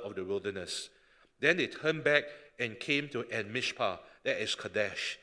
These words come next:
and defeated all the countries of, all the country of the Amalekites, and also the Amorites who were dwelling with Hazazon Tamar. Then the king of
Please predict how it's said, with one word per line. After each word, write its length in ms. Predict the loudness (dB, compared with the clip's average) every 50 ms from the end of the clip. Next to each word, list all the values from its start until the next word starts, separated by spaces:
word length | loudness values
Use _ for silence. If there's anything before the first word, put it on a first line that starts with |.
| -18 -20 _ _ _ _ _
and 140 | -2 -2 -2
defeated 480 | -2 -4 -6 -6 -6 2 4 4 4 4 0 0
all 260 | 2 6 6 8 6
the 140 | 6 4 2
countries 800 | 0 0 -2 -2 -2 -2 -4 -4 -4 -4 -2 0 0 0 0 -2 -4 -2
of, 180 | -2 -2 -2 -6 -12 -20 _ _ _ _ _
all 400 | 4 6 8 8 8 8 6 4
the 100 | -2 -4
country 420 | 0 2 0 0 0 -2 -2 -2
of 180 | 0 0 0 0
the 120 | -2 -4
Amalekites, 760 | -2 0 2 2 2 0 0 0 0 0 2 2 -2 -2 -2 -4 -10 _ _ _ -20 _ _ _
and 120 | -4 2
also 300 | 2 4 4 6 4 4
the 160 | 4 4 4 4
Amorites 540 | 4 4 4 4 4 4 4 2 -2 -6
who 120 | -4 -2 -2
were 60 | -2
dwelling 460 | 0 2 2 4 4 4 2 0 0
with 240 | -2 -2 -2 -4 -4
Hazazon 540 | -4 -2 -2 -2 -4 -2 -2 -2 -2 -4 -6 -6
Tamar. 360 | -6 -6 -4 -4 -6 -6 -8 -12 _ _ _ _ _ _ _ _ _ _ _ -20 -20 -20 _ _ _
Then 200 | 2 4 4 4
the 100 | 2 0
king 260 | 0 2 2 2 2
of 180 | 2 -2 -2 -4